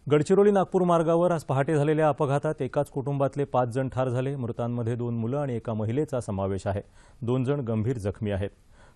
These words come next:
गडचिरोली पोलीस दलात फिंगरप्रिंट विभागात कार्यरत सहाय्यक पोलीस निरीक्षक मनोज धारणे आपल्या परिवारासह नागपूरला गेले होते. तिथून परत येत असताना आरमोरी तालुक्यातल्या देऊळगाव इथं हा अपघात झाला.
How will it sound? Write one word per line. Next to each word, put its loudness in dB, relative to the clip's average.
गडचिरोली 2
पोलीस 0
दलात 0
फिंगरप्रिंट -2
विभागात 2
कार्यरत 0
सहाय्यक -4
पोलीस -2
निरीक्षक -6
मनोज -4
धारणे -2
आपल्या -6
परिवारासह -2
नागपूरला -4
गेले -4
होते. -2
तिथून -6
परत 0
येत -2
असताना -2
आरमोरी 0
तालुक्यातल्या -2
देऊळगाव 2
इथं -2
हा 0
अपघात -2
झाला. -2